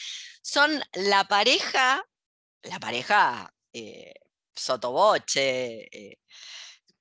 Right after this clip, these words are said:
digo, medio como clandestinamente, de la FEM,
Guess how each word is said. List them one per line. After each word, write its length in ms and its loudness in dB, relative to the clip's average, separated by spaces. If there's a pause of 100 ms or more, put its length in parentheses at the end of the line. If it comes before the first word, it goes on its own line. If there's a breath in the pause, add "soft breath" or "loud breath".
(520)
digo, 500 -14
medio 260 -6
como 200 -10
clandestinamente, 1300 -2
de 300 0
la 100 -4
FEM, 360 -2